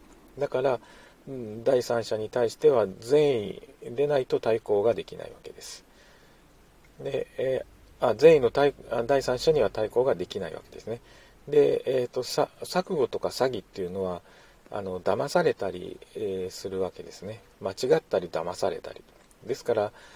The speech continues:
えー、善意無過失の、えー、第三者には対抗できないということで、あの、無過失まで要求してると。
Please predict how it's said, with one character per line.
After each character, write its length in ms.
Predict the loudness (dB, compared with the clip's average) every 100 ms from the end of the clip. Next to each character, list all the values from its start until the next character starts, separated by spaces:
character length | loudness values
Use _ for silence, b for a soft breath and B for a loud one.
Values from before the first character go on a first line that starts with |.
| B B
え 360 | -8 -6 -4 -6
ー、 40 | 0
善 440 | 4 4 2 -4
意 40 | -8 -16 _ _ _
無 160 | -8 -4
過 160 | 0 -2
失 480 | -4 0 4 4 4
の、 280 | 4 4 0 _ _ _ -20 _ -6
え 300 | 0 0 2
ー、 20 |
第 180 | 2 2
三 320 | 0 -4 -4
者 200 | -6 -4
に 80 | 0
は 120 | 0
対 200 | 0 -4
抗 160 | -4 -4
で 120 | -4
き 100 | -6
な 100 | -6
い 80 | -6
と 120 | -6
い 20 |
う 40 | -14
こ 100 | -14
と 120 | -16 -8
で、 200 | -8 -8 -14 -20 B B B B B -20 -16
あ 100 | -14
の、 540 | -12 -12 -12 -12 -14 -16 _ _ _ _ _
無 140 | -8 -2
過 160 | -2
失 220 | -2 -6
ま 100 | -8
で 100 | -6
要 180 | -4 -6
求 200 | -6 -14
し 80 | -12
て 120 | -12
る 120 | -12
と。 120 | -14